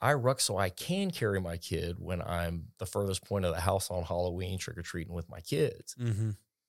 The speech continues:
Speaker 1: If I wasn't rucking in a position, guess what, guys? We're going home. And I just shorted my kids at Halloween. They'll never get that back.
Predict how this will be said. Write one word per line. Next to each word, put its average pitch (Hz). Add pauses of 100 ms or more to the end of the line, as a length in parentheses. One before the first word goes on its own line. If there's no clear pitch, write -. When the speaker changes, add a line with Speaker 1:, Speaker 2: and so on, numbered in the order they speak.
(600)
Speaker 1:
If 107
I 151
wasn't 143 (180)
rucking 104
in 90
a 90
position, 101
guess 107
what, 98
guys? 85
We're 120
going 98
home. 101 (560)
And 98
I 135
just 127
shorted 113
my 98
kids 82
at -
Halloween. 82 (160)
They'll 131
never -
get -
that -
back. -